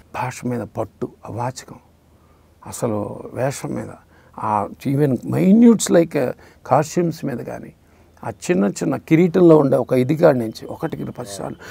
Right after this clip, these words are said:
ఎన్నాళ్ళైనా ఇంత వర్క్ చేశారు. ఓ పక్కనేమో లారీ డ్రైవర్ జరుగుతున్నప్పటికీ, ఈ జరుగుతున్న దర్బార్ జరుగుతున్నప్పుడు లారీ డ్రైవర్ షూట్ కూడా జరుగుతుంది.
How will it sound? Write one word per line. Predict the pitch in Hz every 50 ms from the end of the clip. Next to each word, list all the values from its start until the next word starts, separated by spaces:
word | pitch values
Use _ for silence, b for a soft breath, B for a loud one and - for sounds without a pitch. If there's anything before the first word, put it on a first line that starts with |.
| B B B B - 131
ఎన్నాళ్ళైనా | 147 160 190 214 254 262 262 269 262 254 240 233 226 220 214
ఇంత | 196 190 190 190 175 - 214
వర్క్ | 220 202 196 190 180 170 156 160 - 196
చేశారు. | 175 160 - 180 165 160
ఓ | 156 143
పక్కనేమో | - 127 - 170 196 202 196 196 202 208
లారీ | 202 175 143 151 170 185
డ్రైవర్ | 175 202 202 202 170
జరుగుతున్నప్పటికీ, | 165 190 185 202 202 202 196 190 170 160 - 190 185 180 170 139 175 170 160 - - - b b b b b b b b b b _ -
ఈ | 135
జరుగుతున్న | 110 120 151 180 220 208 - 220 196 202 208
దర్బార్ | 185 131 147 156 143 151 202 202
జరుగుతున్నప్పుడు | 175 202 208 202 208 190 226 208 185 214
లారీ | 220 196 190 190
డ్రైవర్ | 185 202 202 180 143
షూట్ | 165 196 160 -
కూడా | 175 175 151
జరుగుతుంది. | 131 127 - 107 104 - - - -